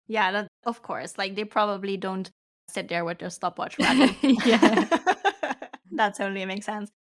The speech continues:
Speaker 1: Louise, thank you so much for sharing about your podcast journey. I think it was really interesting to hear how you differentiated your podcast, differentiated,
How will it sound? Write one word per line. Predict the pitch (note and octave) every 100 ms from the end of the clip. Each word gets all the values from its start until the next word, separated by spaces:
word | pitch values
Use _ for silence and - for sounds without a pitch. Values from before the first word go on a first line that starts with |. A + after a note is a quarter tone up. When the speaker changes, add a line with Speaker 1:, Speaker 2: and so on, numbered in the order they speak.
| C4
Speaker 1:
Louise, | C4+ D4
thank | B3+ C4
you | C#4+
so | D4+ G#3 G#3
much | G#3+ G#3+
for | - G#3
sharing | - F#3 G3+ G3+ G3+ -
about | G3+ F#3+ F#3
your | F#3+ G3
podcast | G3+ G3+ A3 G3+
journey. | F3 E3+ F3+ F3+
I | - G3
think | G3+ A3+ A3+
it | B3
was | A3+ G#3+
really | G3+ G#3
interesting | G#3 G3+ G3+ G3+ - F3+ G3
to | G#3+
hear | A3 G#3
how | G#3 G#3
you | G3+ G#3+
differentiated | A3+ G3+ G3+ F#3+ G3 G#3+ G3 F#3+
your | F3+ F#3+ G#3 G3 _ _
podcast, | - G#3 - F#3+ F3+ G3 - _ _ _ _ _
differentiated, | - G3 G3+ G3 G3+ F#3 G3 G#3+